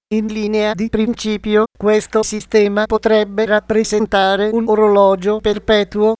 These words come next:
in grado di segnare il tempo con assoluta regolarità virtualmente per sempre.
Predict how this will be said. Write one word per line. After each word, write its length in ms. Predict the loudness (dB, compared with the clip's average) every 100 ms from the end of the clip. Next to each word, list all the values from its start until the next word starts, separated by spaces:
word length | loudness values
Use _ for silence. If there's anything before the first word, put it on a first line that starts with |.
| -2
in 140 | -4
grado 460 | -2 2 2 2 0
di 160 | 0 -2
segnare 640 | -2 0 -2 -2 -4 -4
il 180 | -4 0
tempo 500 | 2 2 0 -2 0
con 280 | 2 2 2
assoluta 680 | -2 -2 -2 -2 -6 0 2
regolarità 840 | 2 2 2 2 0 0 0 0
virtualmente 880 | 0 -6 0 0 2 0 0 0 -2
per 240 | 0 -2 0
sempre. 460 | 0 0 -2 -4